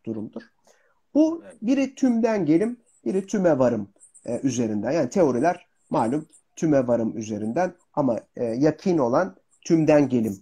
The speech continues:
Speaker 1: üzerinden şey yapıyor. Yani öncelikle biz buna iman ediyoruz. Daha sonra dönüp,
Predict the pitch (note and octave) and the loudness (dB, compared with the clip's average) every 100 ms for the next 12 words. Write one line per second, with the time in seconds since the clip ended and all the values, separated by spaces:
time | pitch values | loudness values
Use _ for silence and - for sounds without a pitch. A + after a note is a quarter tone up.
0 | _ - A2 G#2+ G2+ G2 G2 - - - | _ -12 -8 -8 -8 -10 -12 -16 -4 -2
1 | - A#3+ A3+ A3+ G3+ F#3 E3+ E3+ E3+ F#3 | 2 4 4 2 0 0 0 0 -2 -2
2 | F3+ F#3+ G3+ F#3 D3+ D3+ G3 A3+ - _ | -2 0 2 2 0 0 -2 -6 -14 _
3 | _ _ - F#3+ F#3+ F#3+ E3 D#3 D3 G#3 | _ _ 2 4 4 2 0 2 2 0
4 | A#3 | -2